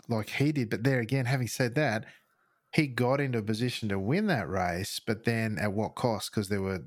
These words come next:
two cars outside him that, you know, might have come off second best. That, um, but, y-, you know, again, he's trying stuff. He's at the level where he can,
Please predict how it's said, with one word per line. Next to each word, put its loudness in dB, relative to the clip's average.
two 0
cars -2
outside 0
him -4
that, -2
you -4
know, -2
might 2
have 2
come 2
off -4
second -2
best. -2
That, -2
um, 0
but, 0
y-, -10
you 0
know, 2
again, 2
he's -2
trying 0
stuff. 0
He's 2
at -2
the 0
level 0
where 2
he -2
can, 0